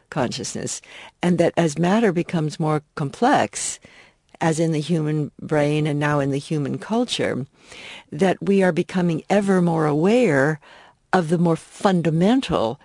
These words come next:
creative consciousness of universal intelligence, and that the whole universe itself is alive, not just us or the <laughs> biosphere,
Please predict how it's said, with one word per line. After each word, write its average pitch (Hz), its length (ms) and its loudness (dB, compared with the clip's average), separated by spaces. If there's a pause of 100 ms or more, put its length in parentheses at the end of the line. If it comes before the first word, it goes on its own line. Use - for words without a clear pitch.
creative 165 520 0 (200)
consciousness - 720 -6 (260)
of 156 120 -4
universal 165 560 0
intelligence, 143 760 -2 (360)
and 196 120 2
that 220 160 2
the 214 80 2
whole 208 260 2
universe 208 760 2 (100)
itself 127 580 0 (220)
is 151 220 0
alive, 135 580 2 (1120)
not 202 240 2
just 175 420 2
us 170 340 2
or 151 120 4
the 151 80 2
<laughs> 151 120 4
biosphere, 220 600 2